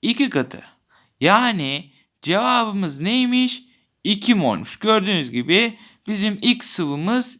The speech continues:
iki molmuş. Bize bunu şöyle de sorabilirdi. Kırk dört virgül sekiz litre hacim kaplayan X sıvısı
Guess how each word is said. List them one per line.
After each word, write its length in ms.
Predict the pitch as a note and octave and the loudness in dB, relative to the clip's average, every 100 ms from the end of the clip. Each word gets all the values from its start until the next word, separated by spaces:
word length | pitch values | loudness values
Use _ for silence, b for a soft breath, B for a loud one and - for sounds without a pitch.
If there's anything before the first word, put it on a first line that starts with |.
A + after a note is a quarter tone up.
| _ | _
iki 240 | F#3 - | -10 -4
molmuş. 480 | F3+ D3 G#2+ F#2+ - b b b | -2 0 -2 -6 -14 b b b
Bize 240 | G3+ A#3 C4+ | -2 0 2
bunu 200 | C#4 C4 | 0 0
şöyle 400 | B3+ C4+ C#4 G#3 | 4 4 4 0
de 60 | |
sorabilirdi. 800 | D3 D#3+ C#3 B2+ A#2+ A#2 F#3 B3 B3 B _ | -2 0 0 0 -2 0 0 0 -4 B _
Kırk 280 | G#3 G3+ - | -2 -2 0
dört 260 | C#4+ C#4 | 0 0
virgül 300 | A#3+ G#3 G3+ | -2 0 -2
sekiz 440 | G3+ B3 B3 B3+ G#3+ | 0 2 2 0 -4
litre 280 | G3+ C#3+ | -4 0
hacim 320 | D#3+ E3 A#3+ B3+ | 2 2 -2 2
kaplayan 440 | G#3+ - D#3 C#3 | 2 4 0 0
X 220 | A#3 C4 | -4 -6
sıvısı 640 | - C#3 A#2+ - A3 C4 | -4 -4 -4 0 0 0